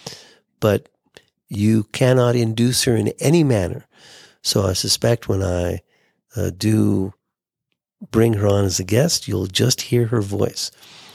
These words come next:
And maybe in, uh, promoting that episode, we'll have a cartoon sketch of her, or maybe it'll be a, something else. I don't know, but she, she doesn't like the camera.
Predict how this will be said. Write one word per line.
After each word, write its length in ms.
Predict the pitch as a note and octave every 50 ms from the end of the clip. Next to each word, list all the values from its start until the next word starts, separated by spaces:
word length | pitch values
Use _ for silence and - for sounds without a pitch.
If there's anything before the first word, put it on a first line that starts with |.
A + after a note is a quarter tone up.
| - - _ -
And 180 | G2+ G2 G2
maybe 420 | G#2 G#2+ G#2+ G#2+ G#2+ G#2 G2+ G2 - - - - - - - _ _ -
in, 600 | - A2 G2+ G2 F#2+ F#2+ - G#2 G2 F#2 F#2 - -
uh, 200 | - G#2 G#2 -
promoting 920 | - - - G#2 G#2 A2 A#2+ A#2+ A#2 A2+ G#2+ G#2 G2+ G2 G2 F#2+ G2 - - _ -
that 260 | G2 G#2 G#2 G#2+ G#2+
episode, 600 | G#2 G2 F#2 - - G2+ - - A2 A#2 C3 C3+ B2 - - - - - _ _ _
we'll 120 | - A2 G2+
have 260 | G2+ A2+ G#2+ F#2+ F#2+
a 120 | G2+ G2
cartoon 760 | - - - - B2+ C3 B2+ - - - - E3+ C#3+ A#2 G#2
sketch 420 | F#2+ - - - G#2+ F#2 - - -
of 160 | G2 E2+ -
her, 340 | - G2+ F#2 F2+ - A2 - - - - - - - - _ -
or 100 | - G#2
maybe 380 | G2+ A2 C3 D3 D#3+ E3 E3+ D#3
it'll 180 | D3+ D3+ C3+
be 160 | C3 D3 D3+
a, 100 | D3 D3+
something 460 | C#3 - - E3 E3+ E3+ - D#3+ D#3 F3+
else. 220 | G3 F3 - -
I 100 | G#2+ A#2
don't 140 | C3 D3 D3+
know, 160 | F#3 G3 C3+
but 160 | F#2+ - - -
she, 340 | - - A#2+ C3+ C#3 C3+ - _ - - - - - - - - - - - - - - - - _ _ _
she 300 | - - - G#2+ A2+ B2
doesn't 300 | C#3 C3+ C3+ D3 D#3 C3+
like 420 | - A#2 B2+ D#3 E3 A#2 - _ -
the 120 | - A2+ G#2+
camera. 460 | - - E3 F#3+ F3+ A2 D2+ -